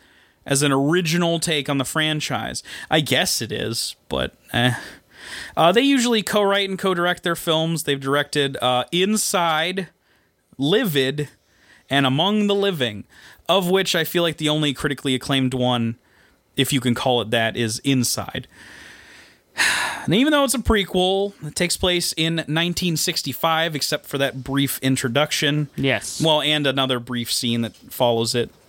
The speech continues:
Speaker 1: coming up here. Uh, it shares continuity with Texas Chainsaw three D, references Verna Sawyer and Carson, as well as the Hartman family. Uh, which leads us to this next scene, which jumps forward in time to Jedediah's a little bit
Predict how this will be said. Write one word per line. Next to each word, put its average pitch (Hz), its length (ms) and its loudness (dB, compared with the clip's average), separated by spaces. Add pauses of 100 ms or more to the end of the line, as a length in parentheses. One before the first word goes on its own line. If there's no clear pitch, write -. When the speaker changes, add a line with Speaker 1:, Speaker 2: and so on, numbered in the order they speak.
(360)
Speaker 1:
coming 120 260 4
up 120 180 0
here. 117 260 0 (340)
Uh, 131 600 2 (1600)
it - 60 -4
shares 226 260 2
continuity 214 460 0
with 202 160 -2
Texas 202 340 -2
Chainsaw 185 500 -2
three 190 200 -4
D, 127 280 -2 (280)
references 147 580 2
Verna 151 340 0
Sawyer 135 560 0
and 127 280 -2
Carson, 127 420 0
as 117 180 -4
well 120 180 0
as 117 120 -4
the 117 120 -2
Hartman 117 360 0
family. 117 500 -2 (600)
Uh, 147 320 4
which 170 220 0
leads 180 200 2
us 185 180 0
to 165 100 0
this 139 180 0
next 269 240 -2
scene, 160 340 -2
which 143 160 -2
jumps 139 240 -2
forward 208 380 0
in 151 140 0
time 135 320 0
to 135 100 -2
Jedediah's 127 680 0
a 127 40 -4
little 127 240 -2
bit 120 140 0